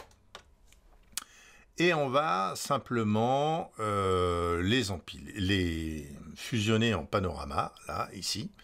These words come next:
Donc, euh, panorama H D R, ça, je vous l'ai montré il y a pas longtemps, c'est une nouvelle fonction. Là, c'est un panorama tout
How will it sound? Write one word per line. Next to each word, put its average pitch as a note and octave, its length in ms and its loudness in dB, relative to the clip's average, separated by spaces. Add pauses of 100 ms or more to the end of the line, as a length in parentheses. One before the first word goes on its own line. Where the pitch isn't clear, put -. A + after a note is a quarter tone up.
(540)
Donc, G#2+ 260 2
euh, G#2 80 4
panorama A#2 460 2
H A2+ 100 -2
D B2 160 -2
R, A#2+ 80 -2
ça, G#2+ 180 -2
je F#2+ 60 -6
vous G2 80 -6
l'ai F#2 80 0
montré F#2+ 300 -4
il - 20 0
y - 20 0
a F2+ 60 4
pas F#2 140 0
longtemps, F2+ 360 -2
c'est - 120 -8
une F#2 80 -2
nouvelle F2 200 0
fonction. B2 440 -2
Là, C#3 80 2
c'est - 160 -4
un F#2 40 -2
panorama F2+ 480 0
tout - 140 -10